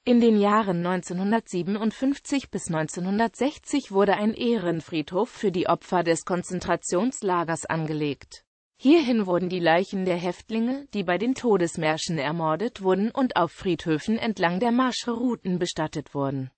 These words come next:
umgebettet. Über fünftausendfünfhundert Menschen sind auf dem Ehrenfriedhof beigesetzt. Neunzehnhundertfünfundneunzig zum fünfzigsten Jahrestag der Befreiung des K Z wurde der Zustand der Gedenkstätte als reiner Friedhof von den Überlebenden kritisiert.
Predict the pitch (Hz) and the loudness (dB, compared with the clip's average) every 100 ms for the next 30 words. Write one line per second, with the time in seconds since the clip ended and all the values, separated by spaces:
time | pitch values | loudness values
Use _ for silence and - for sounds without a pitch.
0 | _ _ _ 233 247 269 233 262 277 262 | _ _ _ 8 8 6 0 -2 -4 -6
1 | - 180 208 - 277 311 - 277 240 170 | -4 0 0 2 0 0 -4 -2 -2 -2
2 | 160 - 165 - 190 226 - 190 180 - | -6 -4 -4 -2 -2 -2 0 -2 -2 -2
3 | 220 220 180 - 240 233 254 247 269 202 | -2 0 0 -2 -4 -2 -4 2 4 4
4 | 185 - 165 151 185 226 - 165 151 156 | 0 -4 -6 -4 -2 -4 -2 -2 0 -4
5 | 147 139 - - _ _ _ _ - 208 | -4 -4 -8 -20 _ _ _ _ 2 6
6 | 247 262 269 240 226 175 - 233 302 - | 6 6 2 4 4 2 2 -4 -4 -4
7 | - 180 220 226 214 170 - - 175 170 | -6 -2 4 4 4 -4 -4 -4 -4 -2
8 | 233 311 - - 294 - 180 170 185 190 | -2 -4 -4 -8 -6 -4 0 2 2 0
9 | - 165 160 - 175 165 - 165 170 170 | -2 0 0 4 4 2 0 2 4 2
10 | 160 170 - 170 - 175 165 196 196 196 | 2 -2 -2 -10 -6 -6 -4 2 4 6
11 | 180 175 170 - 180 - 156 156 170 160 | 4 2 0 -6 -6 -2 -4 0 0 0
12 | 170 185 240 - - 180 - 175 - 165 | 0 0 0 -4 -2 -2 0 0 0 0
13 | - 175 165 160 151 - 269 - 208 165 | -2 0 2 2 -4 -2 -4 0 -2 0
14 | 208 190 180 202 226 214 233 349 311 208 | 0 2 2 2 4 6 6 4 4 2
15 | 175 - 226 240 208 220 160 127 - | -4 -6 -4 -4 -2 -2 -2 -4 -12